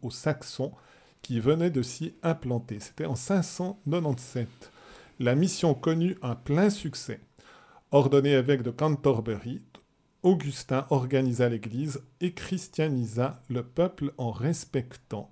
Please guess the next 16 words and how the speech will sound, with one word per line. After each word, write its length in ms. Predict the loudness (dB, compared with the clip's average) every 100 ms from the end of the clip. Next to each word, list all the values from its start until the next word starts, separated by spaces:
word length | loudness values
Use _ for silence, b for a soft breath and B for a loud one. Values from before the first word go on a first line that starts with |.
| _
autant 420 | 0 0 0 0
que 140 | 2 -2
possible 600 | -2 -6 -8 -10 -8 -6
les 280 | -6 -8 -10
traditions 580 | -4 -4 -4 -6 -4
ancestrales. 680 | -4 -4 -8 -10 -8 -6 -6 b b b b _
Il 180 | -2 0
mourut 460 | 0 -2 -4 -6 -6 -6
en 120 | -6
six 240 | -6 -6
cent 200 | -4 -4
quatre 280 | 0 -2 -2
ou 60 | -6
six 180 | -8 -8
cent 260 | -6 -6
cinq. 460 | -8 -2 0 0